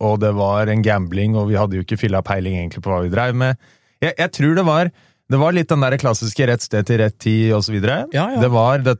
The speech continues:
Speaker 1: nå snakker vi null, null åtte, null ni
Speaker 2: Ja.
Speaker 1: skjedde dette
Speaker 2: Ja.
Speaker 1: her. Eh, første løpet i U S A var null åtte, og jeg ble proff der borte i tjue elleve.
Speaker 2: Ja.
Speaker 1: Så,
Speaker 2: Ja.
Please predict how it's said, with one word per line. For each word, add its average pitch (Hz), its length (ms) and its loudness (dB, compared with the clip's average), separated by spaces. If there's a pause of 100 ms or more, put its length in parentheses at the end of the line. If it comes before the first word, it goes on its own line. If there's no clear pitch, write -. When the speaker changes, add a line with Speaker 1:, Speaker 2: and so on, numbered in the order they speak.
Speaker 1:
nå 120 180 2
snakker 120 320 -2
vi 117 140 2
null, 120 580 2 (220)
null 120 200 2
åtte, - 380 -2
null 107 220 4
ni 101 340 2
Speaker 2:
Ja. 120 160 -2 (100)
Speaker 1:
skjedde 101 320 -2
dette 95 120 -2
Speaker 2:
Ja. 135 160 0
Speaker 1:
her. 85 80 -12 (560)
Eh, 110 280 2
første 123 260 -2
løpet 104 160 0
i 113 80 2
U - 40 2
S 104 60 0
A 110 100 2
var 110 100 4
null 107 180 4
åtte, 135 400 0
og 107 80 2
jeg 107 120 2
ble 101 140 2
proff 107 260 -2
der 104 120 0
borte 98 240 -2
i - 20 0
tjue 95 240 0
elleve. 82 200 -6 (240)
Speaker 2:
Ja. 131 120 0 (300)
Speaker 1:
Så, - 160 0
Speaker 2:
Ja. 139 160 2